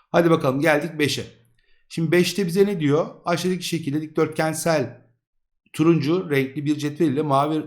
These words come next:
ve sarı renkli dikdörtgensel tahta parçaları verilmiştir. Peki burası altmış, şu doksan, burası o zaman otuz çünkü totali yüz seksen. Burası yetmiş beş, burası yüz beş. O zaman burası kaç yaptı?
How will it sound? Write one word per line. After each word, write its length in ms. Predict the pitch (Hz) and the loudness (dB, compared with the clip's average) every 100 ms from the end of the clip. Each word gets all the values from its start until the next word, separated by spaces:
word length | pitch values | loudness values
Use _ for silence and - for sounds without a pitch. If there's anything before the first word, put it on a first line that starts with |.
| - | -4
ve 140 | 135 | -4
sarı 440 | 127 143 147 170 135 | -4 -2 2 2 2
renkli 320 | 117 110 - | -2 -6 -12
dikdörtgensel 580 | - 147 143 139 151 147 | -6 -6 -6 -6 -6 -4
tahta 300 | 139 143 139 | -4 -4 -4
parçaları 380 | 110 - 165 | -6 -2 0
verilmiştir. 580 | 190 165 120 - - - - | 2 2 2 -4 -14 -14 -6
Peki 520 | 156 - 90 - - _ _ _ - | -6 -6 -10 -10 -16 _ _ _ -12
burası 340 | 143 160 160 165 | -4 -2 2 4
altmış, 640 | 156 - 113 - - _ _ _ | 2 0 -8 -8 -14 _ _ _
şu 220 | - - - - | -10 -10 -10 -4
doksan, 640 | 143 139 - 98 98 - _ _ _ - | -2 0 -4 -8 -8 -14 _ _ _ -4
burası 380 | 143 143 - 135 | 0 0 0 -4
o 80 | |
zaman 360 | 135 135 135 127 | -2 -2 -2 -4
otuz 460 | 131 131 - 104 - | -6 -8 -6 -10 -10
çünkü 200 | - 107 | -10 -10
totali 320 | - 117 120 113 | -6 -4 -2 -2
yüz 220 | 110 - | -4 -6
seksen. 420 | 104 - 92 85 _ _ _ _ _ _ - | -8 -6 -12 -12 _ _ _ _ _ _ -2
Burası 300 | 165 165 165 | -2 0 -2
yetmiş 340 | 160 - - | -4 -6 -6
beş, 220 | 160 - | -4 -4
burası 300 | 151 147 147 | -6 -6 -6
yüz 300 | 139 139 120 | -4 -4 -4
beş. 420 | 98 117 - - _ _ _ _ | -6 -8 -12 -20 _ _ _ _
O 140 | 147 | -4
zaman 280 | 151 156 151 | 0 0 0
burası 300 | 151 147 - | 0 -2 -2
kaç 240 | 170 160 127 | -4 -2 -4
yaptı? 520 | 92 - 170 - | -6 -6 -10 -10